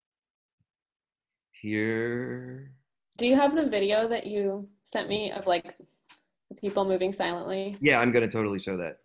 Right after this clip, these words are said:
Speaker 1: I'm gonna show
Speaker 2: Okay.
Speaker 1: that. I swear I'm gonna show that. And I'm gonna do it really fast. The, um, nope, nope, nope. Uh,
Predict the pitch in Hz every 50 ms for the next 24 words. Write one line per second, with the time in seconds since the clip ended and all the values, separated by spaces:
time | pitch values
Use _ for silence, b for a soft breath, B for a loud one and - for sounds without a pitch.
0 | _ _ - 101 98 90 82 101 101 101 101 - 95 - - 107 95 - - 113
1 | 110 104 101 95 95 95 92 92 - 101 90 78 71 65 - _ _ _ _ _
2 | _ _ _ 98 98 95 98 95 95 92 78 - 101 110 107 - 110 95 90 87
3 | - - _ _ _ _ _ _ _ _ _ _ _ _ _ _ _ _ _ _
4 | _ _ _ _ - - 101 101 101 98 95 - - 107 101 101 98 98 95 95
5 | 95 95 - - _ B B B B B B _ _ _ _ _ _ _ _ _
6 | _ _ _ _ _ _ _ _ _ _ _ _ _ _ _ _ _ _ _ _
7 | _ _ _ _ _ _ _ _ _ _ _ _ _ _ _ _ _ _ 90 87
8 | 107 110 110 - - _ _ _ - 90 104 101 - - 95 110 113 107 110 -
9 | _ _ - 117 127 117 110 113 110 107 107 107 104 104